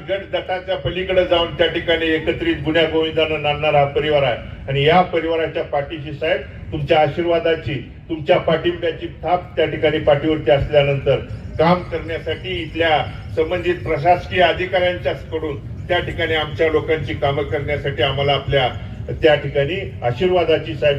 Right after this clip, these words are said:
गरज आहे. आपण या त्या ठिकाणी, साहेब, दोन दिवसामध्ये आम्हाला हा वेळ देऊन आपला बहुमूल्य असा वेळ या भारत कृषी महोत्सवाच्या उद्घाटनासाठी, कारण हे पहिलं, साहेब, राज्यस्तरीय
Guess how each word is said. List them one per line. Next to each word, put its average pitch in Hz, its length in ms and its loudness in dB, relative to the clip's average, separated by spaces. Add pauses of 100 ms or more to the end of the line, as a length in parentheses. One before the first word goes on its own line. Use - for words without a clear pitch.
गरज 143 260 4
आहे. 123 140 4 (420)
आपण 160 500 2 (340)
या 170 520 2 (420)
त्या 170 140 -4
ठिकाणी, - 380 -8
साहेब, 175 220 0
दोन 190 340 4
दिवसामध्ये 180 540 2
आम्हाला 160 320 0
हा 151 60 4
वेळ 156 300 0
देऊन 147 180 0 (260)
आपला 156 260 4
बहुमूल्य 170 540 2
असा 151 220 0
वेळ 165 280 2 (400)
या 165 100 4
भारत 156 320 0 (140)
कृषी 165 240 -8
महोत्सवाच्या 156 600 2
उद्घाटनासाठी, 143 840 2 (420)
कारण 185 380 2
हे 156 80 -2
पहिलं, 202 480 0
साहेब, 196 240 0 (640)
राज्यस्तरीय 185 800 4